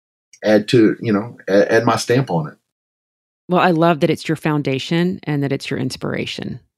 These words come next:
Speaker 2: Does your dad know that story? Does he know that's what was your, that was your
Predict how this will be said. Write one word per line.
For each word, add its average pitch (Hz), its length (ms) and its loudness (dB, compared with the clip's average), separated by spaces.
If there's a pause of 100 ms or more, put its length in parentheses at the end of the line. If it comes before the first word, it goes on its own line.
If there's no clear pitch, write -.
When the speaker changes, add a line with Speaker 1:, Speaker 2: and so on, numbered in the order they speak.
(880)
Speaker 2:
Does 185 160 6
your 285 100 6
dad 233 220 4
know 226 140 4
that 202 160 2
story? 202 520 0 (220)
Does 196 140 0
he 220 80 4
know 208 120 4
that's 190 260 0
what - 120 0
was 175 200 0
your, 160 280 -2 (180)
that 170 140 2
was 165 180 0
your 147 300 0